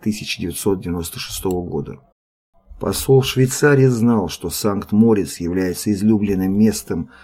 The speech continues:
отдыха высших чинов С С. Больше можно было ничего не добавлять. Основной пропагандистский трюк ведомства Геббельса – рассказы о генералах и простых солдатах, сражающихся плечом к плечу, сменился новым.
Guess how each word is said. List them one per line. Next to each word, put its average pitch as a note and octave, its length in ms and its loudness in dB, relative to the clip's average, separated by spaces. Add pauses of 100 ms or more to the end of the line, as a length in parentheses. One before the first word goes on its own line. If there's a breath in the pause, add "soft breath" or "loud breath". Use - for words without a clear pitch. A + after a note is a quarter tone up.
(220 loud breath)
отдыха G2+ 520 -2
высших G2 380 -4
чинов F#2 560 -4
С F2+ 240 -8
С. - 380 -10 (480 loud breath)
Больше B2+ 400 4
можно G2+ 340 0
было G2+ 220 0
ничего F#2+ 400 -4
не F#2 100 -2
добавлять. F2 640 -4 (600 soft breath)
Основной B2+ 500 2
пропагандистский A2 840 0
трюк G#2+ 320 -2
ведомства G#2 500 2
Геббельса – G#2+ 640 -2
рассказы F#2+ 560 -2
о G2 80 -2
генералах G#2+ 640 2 (220)
и F#2 80 -10
простых G2 400 -6
солдатах, - 600 -6 (460 soft breath)
сражающихся G2 840 -2
плечом G#2 400 -2
к - 60 -10
плечу, G#3 360 0
сменился G2+ 560 0
новым. F2+ 500 0